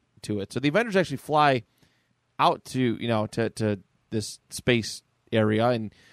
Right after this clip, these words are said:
start helping them fight. And, and yeah, you get, it's really cool. They're, they're doing these attacks, and you can see, uh, the Examiner just kinda, like, it's, oh, feeding new data, you know, it,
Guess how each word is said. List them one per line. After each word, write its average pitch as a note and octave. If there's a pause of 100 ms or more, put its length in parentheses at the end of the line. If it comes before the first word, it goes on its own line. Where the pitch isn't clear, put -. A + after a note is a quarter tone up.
(120)
start C3
helping C3+
them C3
fight. C#3
And, A2+
and A#2+
yeah, C#3
you B2
get, G#2+
it's A2+
really C#3
cool. C3
They're, A2+
they're A2+
doing C#3
these C3+
attacks, C#3
and B2+
you B2
can A#2+
see, D3+ (360)
uh, A#2
the A#2
Examiner A#2+
just A2
kinda, A#2+
like, G#2+
it's, -
oh, C#3+
feeding A#2
new A#2+
data, A2
you G#2+
know, G#2
it, F#2+